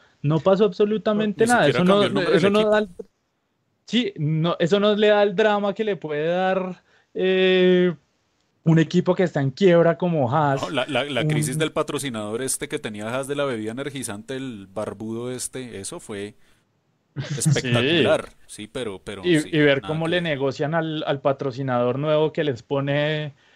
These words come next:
Speaker 1: que les pone que pide un piloto alemán, que en ese caso es Mick Schumacher, y, pues, papito Mazepin, que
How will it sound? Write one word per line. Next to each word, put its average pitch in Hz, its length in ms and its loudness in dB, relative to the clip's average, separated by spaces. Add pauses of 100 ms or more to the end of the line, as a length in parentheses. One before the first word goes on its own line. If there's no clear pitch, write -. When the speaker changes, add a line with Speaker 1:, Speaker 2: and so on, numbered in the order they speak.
(120)
Speaker 1:
que 143 120 2
les 123 160 2
pone 135 240 0
que 156 140 0
pide 139 340 4
un 151 160 -2
piloto 151 420 2
alemán, 135 540 0 (500)
que 139 120 -14
en 131 100 -4
ese 127 200 -2
caso 139 260 0
es 135 80 -4
Mick 139 180 -4
Schumacher, 135 600 -2 (460)
y, 110 1200 0
pues, - 640 0
papito 120 560 0
Mazepin, 120 580 -2
que 131 500 0